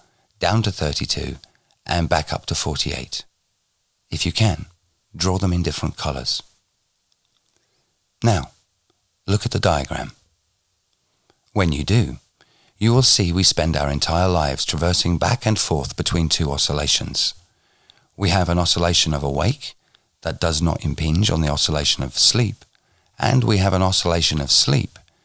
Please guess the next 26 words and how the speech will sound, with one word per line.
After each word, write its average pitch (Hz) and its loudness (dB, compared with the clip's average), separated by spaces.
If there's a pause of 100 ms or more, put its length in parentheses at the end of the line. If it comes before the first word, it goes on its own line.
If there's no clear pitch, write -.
(300)
that 98 0
does 92 2
not 87 2
infringe 78 0
on 80 0
the 80 2
oscillation 73 0
of 67 -6
awake. 78 -4 (1200)
Amazing 95 0 (180)
stuff. - -2 (1300)
It 98 -2
is 101 2
called - -2
the 90 -2
cosmic - 0
dance 71 -2
of 65 -6
life. 71 -4 (1400)
We 104 0
spend 90 2
two-thirds 107 2
of 85 0
our 80 2
lives 73 0
awake - -4